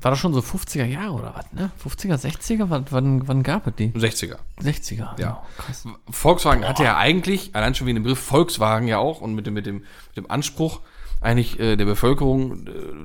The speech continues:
Speaker 2: Fortbewegungsmittel, äh, zu geben, äh, gar nicht den Anspruch, irgendwas im Motorsport zu tun zu haben.
Speaker 1: Mhm.
Speaker 2: Ne? Da haben die auch eigentlich immer erst so die Nase gerümpft und dann, wie gesagt, das sollte eigentlich gar nicht sein. Aber in den sechzigern,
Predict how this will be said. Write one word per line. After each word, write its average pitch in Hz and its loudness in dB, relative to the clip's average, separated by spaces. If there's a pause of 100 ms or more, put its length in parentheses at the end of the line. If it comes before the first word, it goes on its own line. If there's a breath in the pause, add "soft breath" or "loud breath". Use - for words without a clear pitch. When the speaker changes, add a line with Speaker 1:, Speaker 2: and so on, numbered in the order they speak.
(320)
Speaker 2:
Fortbewegungsmittel, 139 0
äh, 113 -10
zu 135 -4
geben, 143 -4 (680 loud breath)
äh, 113 4
gar 104 2
nicht 127 0
den 123 -4
Anspruch, - -2
irgendwas 113 2
im 104 0
Motorsport - -2
zu - -12
tun - -10
zu 127 -10
haben. 110 -8
Speaker 1:
Mhm. 113 0 (120)
Speaker 2:
Ne? 113 2 (640 loud breath)
Da 101 -6
haben 117 4
die 113 4
auch 101 0
eigentlich 113 0
immer 123 0
erst 104 -4
so 104 -4
die 98 -4
Nase 117 0
gerümpft 117 0
und 101 -4
dann, 98 -6
wie 113 -6
gesagt, 107 -6
das 101 -8
sollte 160 0
eigentlich 113 -2
gar 113 0
nicht 104 -2
sein. 139 0 (580 loud breath)
Aber 110 0
in 117 4
den 110 2
sechzigern, 143 -2